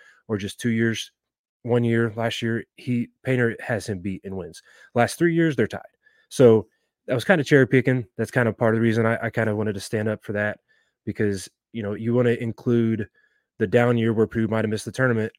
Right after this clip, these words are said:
but not include their Elite Eight run, but you also don't wanna in-, include the dominance of the last couple of years. So that's kinda where I took issue with that. The, the start of this conversation was about Purdue fans on Twitter and being, um,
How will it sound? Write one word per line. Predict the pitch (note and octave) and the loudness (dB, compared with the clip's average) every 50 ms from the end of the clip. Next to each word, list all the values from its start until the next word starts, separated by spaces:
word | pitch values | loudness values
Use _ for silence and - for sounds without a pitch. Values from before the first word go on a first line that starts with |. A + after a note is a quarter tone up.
| _ | _
but | - G#2 | -10 -8
not | G2 A2+ A2 G#2 | -6 -6 -6 -6
include | G#2+ - B2 A2 | -8 -8 -8 -6
their | F2+ G#2 G2 | -6 -6 -6
Elite | G2+ G#2+ G#2+ A2+ | -6 -6 -4 -4
Eight | A2 A2+ | -6 -4
run, | G2 A#2+ A#2+ B2 B2 G#2+ | -4 -4 -4 -4 -4 -6
but | G#2 - | -8 -8
you | - A2 | -6 -6
also | A2 G2+ - A#2+ | -6 -6 -8 -8
don't | G#2+ G2 | -6 -6
wanna | G2+ G2+ | -6 -6
in-, | G2 G2+ G#2 G2 - - | -8 -10 -12 -12 -14 -14
include | A#2 G2+ - A2+ G#2 F#2 | -14 -8 -6 -6 -6 -4
the | G#2 | -4
dominance | F#2+ G#2+ G#2 G#2 G#2+ G#2+ G2+ - | -2 -2 -2 -2 -2 -4 -4 -6
of | G2+ | -6
the | F#2+ | -4
last | G2+ G2+ F#2 - | -4 -4 -4 -6
couple | - G#2 - - | -8 -10 -8 -6
of | G2+ | -6
years. | G2 G2 G2 F2+ | -6 -6 -6 -6
So | - - G2+ F#2+ - _ _ _ _ _ _ _ _ - | -6 -6 -6 -6 -8 _ _ _ _ _ _ _ _ -4
that's | C3 B2+ | -4 0
kinda | - C3+ A#2+ A2+ | 2 2 4 4
where | A2 G#2 | 4 2
I | |
took | G2+ - G#2+ G2 - _ _ | 2 0 -4 -6 -6 _ _
issue | - G#2+ - - F#2 | -12 -10 -10 -10 -10
with | F2 F2 - | -12 -12 -12
that. | - F2+ F2 - _ _ _ _ _ _ _ _ _ _ _ _ _ _ _ _ _ _ _ _ _ _ _ _ _ _ _ - | -12 -12 -12 -12 _ _ _ _ _ _ _ _ _ _ _ _ _ _ _ _ _ _ _ _ _ _ _ _ _ _ _ -4
The, | A2+ A#2+ B2 | 0 0 2
the | B2+ A#2+ B2+ A#2+ | 2 2 -2 0
start | - - A#3 A#3 | 4 6 8 8
of | G3+ | 8
this | F3 - | 6 4
conversation | - C#3 B2 G#2+ - - A2 G#2 - - G#2+ | 2 0 0 0 0 2 0 0 0 -2 -2
was | G#2 G2+ F#2 | -2 -2 -2
about | F#2+ E2+ A2 G#2+ G#2+ - _ | 0 0 0 0 0 -4 _
Purdue | - G#2 G#2 G2 | -6 -6 -6 -4
fans | F2+ - G2 E2+ E2 D#2+ D#2+ - - - - - - | -4 -6 -8 -8 -8 -10 -10 -12 -16 -16 -20 -14 -10
on | G#2+ G#2 F#2+ | -8 -8 -8
Twitter | - - - - - - - - _ _ _ _ _ _ - | -8 -10 -12 -14 -14 -18 -20 -20 _ _ _ _ _ _ -6
and | A#2 A2 G#2 F#2 | -4 -4 -2 0
being, | G#2+ A2+ A2 A2 A2 G#2+ G#2+ G#2 G#2 G2 F2 - - - _ _ - | 0 0 2 2 2 0 0 -2 -4 -6 -10 -14 -20 -20 _ _ -10
um, | F#2+ F#2+ F#2 F2+ F2 E2+ E2+ E2+ | -8 -8 -8 -10 -10 -12 -14 -16